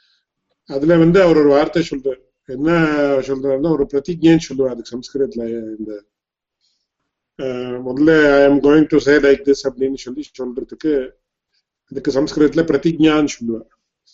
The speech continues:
அதே ஒட்டிதான் பிரதிஜை பண்ணினார், இது பண்ணினார் தான், "That which will not, uh,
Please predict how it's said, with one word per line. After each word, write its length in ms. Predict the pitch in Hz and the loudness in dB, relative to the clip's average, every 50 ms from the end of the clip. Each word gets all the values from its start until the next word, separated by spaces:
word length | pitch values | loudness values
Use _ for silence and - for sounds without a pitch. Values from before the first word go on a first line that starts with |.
| _ _ _ _ _ _ _ _ _ _ _ _ _ | _ _ _ _ _ _ _ _ _ _ _ _ _
அதே 180 | 127 131 147 | -6 0 2
ஒட்டிதான் 560 | 160 170 175 165 160 165 175 165 165 175 175 165 | 4 4 6 4 4 4 4 2 4 2 2 0
பிரதிஜை 440 | 160 151 160 165 165 165 175 160 | 0 -2 0 -2 -2 0 -2 0
பண்ணினார், 400 | 160 156 147 147 147 151 156 151 | 0 -2 -2 -2 -2 -2 0 0
இது 140 | 156 147 151 | 0 -2 -2
பண்ணினார் 380 | - 147 139 139 143 139 139 139 | -4 -6 -6 -4 -4 -4 -6 -6
தான், 140 | 165 175 165 | -6 -6 -6
"That 200 | 151 147 - _ _ - - _ _ | -6 -8 -8 _ _ -20 -20 _ _
which 220 | 147 135 - - 143 | -12 -12 -10 -8 -4
will 140 | 143 143 | -4 -2
not, 300 | 135 143 151 156 151 - - - | -2 0 0 -2 -2 -4 -6 -4
uh, 560 | 156 139 139 135 135 131 127 123 117 117 113 | -4 0 0 2 0 0 -2 -4 -8 -8 -10